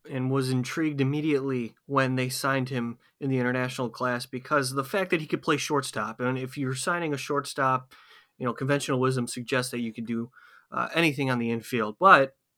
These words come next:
what was concerning to me was his bat because the scouting report suggested that he could field, and he proved that he could field back in Cuba.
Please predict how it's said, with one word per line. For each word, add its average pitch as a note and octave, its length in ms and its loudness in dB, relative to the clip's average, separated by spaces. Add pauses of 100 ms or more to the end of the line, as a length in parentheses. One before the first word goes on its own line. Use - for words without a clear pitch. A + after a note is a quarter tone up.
(160)
what C#3+ 400 2
was C3+ 340 4
concerning D3 480 -4
to - 100 -8
me C#3 100 0
was C3 200 -2
his A#2+ 120 -4
bat D3 360 -2 (220)
because A#2+ 540 -4 (480)
the - 60 -10
scouting D#3 340 0
report C3 360 0
suggested B2+ 560 -2
that A#2 160 -2
he A#2+ 100 -10
could C3 180 -10
field, F3 340 0
and B2+ 180 -2
he C3 100 -2
proved C#3 320 -2
that C3+ 140 0
he C3+ 120 -4
could C3 160 -4
field C#3 420 0 (300)
back C3 220 -4
in B2+ 100 0
Cuba. C3 520 0